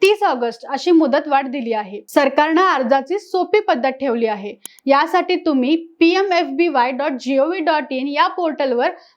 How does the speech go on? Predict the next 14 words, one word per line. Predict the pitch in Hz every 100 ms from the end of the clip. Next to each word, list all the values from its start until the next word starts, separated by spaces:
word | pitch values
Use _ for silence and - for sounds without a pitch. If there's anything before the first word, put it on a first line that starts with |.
| -
नोंदणी | 339 392 381
करू | 330 254 254
शकता | 240 - 208 196 _ - -
किंवा | 311 370
तुमच्या | 392 349 302 359 294
जवळच्या | 247 254 277 415
बँकेतून | 381 330 302 302 254 240
किंवा | 247 285 320
विमा | 262 247 262 349 339
प्रतिनिधींमार्फत | 294 339 330 254 302 302 254 247 262 262
हा | 320 349 285
अर्ज | 254
करू | 359 381 294
शकता. | 247 233 - 208